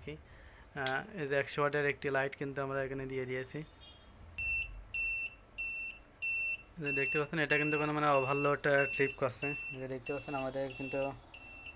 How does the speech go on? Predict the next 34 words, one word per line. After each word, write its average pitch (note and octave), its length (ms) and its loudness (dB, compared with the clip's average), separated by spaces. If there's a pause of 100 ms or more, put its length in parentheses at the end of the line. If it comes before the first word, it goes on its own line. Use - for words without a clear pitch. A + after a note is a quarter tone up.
(300)
ওভারলোড। C3 380 0
আর C#3 180 2
এই D3 180 4
যে C#3+ 180 0
দুইটা D3+ 260 4
কুলিং D3+ 260 0
ফ্যান D#3+ 220 0
দিয়েছে, D3+ 260 0
দেখতে C3 220 0
পাচ্ছেন, D3 200 -2
দুইটাই C#3 300 4
কিন্তু D3 200 2
আপনার C#3 240 2
already, C3+ 480 4
আহ, - 880 -4
স্টার্টে C#3 300 0
আছে। B2+ 240 0
আমরা C#3 300 4
লাইটগুলো C#3 840 2
কমাই C#3+ 280 2
দিই। - 140 2
আহ, - 880 0
এমনিতে D3 440 2
আমরা D3+ 180 4
গরমের C#3+ 320 4
সময় C#3 360 2
আর C#3 100 0
কি C3+ 240 -2
প্রচণ্ড C#3 540 0
আপনার, C3 560 2
আহ, C3 220 2 (760)
তাপ, C3+ 200 4 (180)
আহ, C3 400 2 (220)
চলছে। C3 340 0